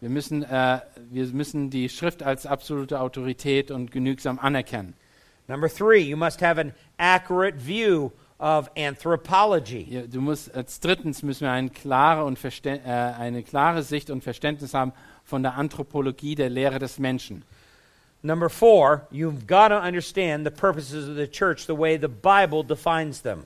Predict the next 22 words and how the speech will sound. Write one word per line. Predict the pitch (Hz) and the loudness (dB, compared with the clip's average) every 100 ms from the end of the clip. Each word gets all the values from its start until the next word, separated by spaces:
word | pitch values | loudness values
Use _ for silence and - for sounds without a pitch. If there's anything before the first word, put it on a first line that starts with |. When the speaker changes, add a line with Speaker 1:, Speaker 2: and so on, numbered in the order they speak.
| _ _ | _ _
Speaker 1:
Und | 135 147 160 | 0 0 0
als | 147 160 - | -4 -6 -4
viertes | 180 175 170 147 | 0 0 0 -6
müssen | 160 156 | -6 -2
wir | 139 | -4
verstehen, | 151 135 - 147 151 151 139 - _ | -2 -6 -4 0 2 0 -4 -12 _
was | 127 135 - | -4 -4 -4
die | 147 | -8
richtiges | 131 151 165 180 156 139 - | -4 -4 -4 -6 -4 -4 -4
Verständnis | 135 - 151 156 143 - | -6 -4 -4 -4 -6 -6
der | 127 | -4
Gemeinde | 120 123 135 143 139 | -2 0 2 2 -2
ist, | 120 127 | -4 -8
wie | 139 | -6
die | 135 | -6
Bibel | 120 139 143 139 | -4 -4 -2 -2
sie | 123 127 131 - _ - | -4 -6 -6 -10 _ -12
erklärt | 120 - 123 117 110 | -12 -8 -4 -2 -4
oder, | 110 110 107 _ _ _ _ _ - _ _ _ - | -6 -8 -8 _ _ _ _ _ -20 _ _ _ -12
äh, | 107 107 101 _ | -10 -10 -12 _
ja, | 117 98 _ _ _ | -18 -16 _ _ _
offenbart. | 120 120 127 117 - | -14 -4 0 0 0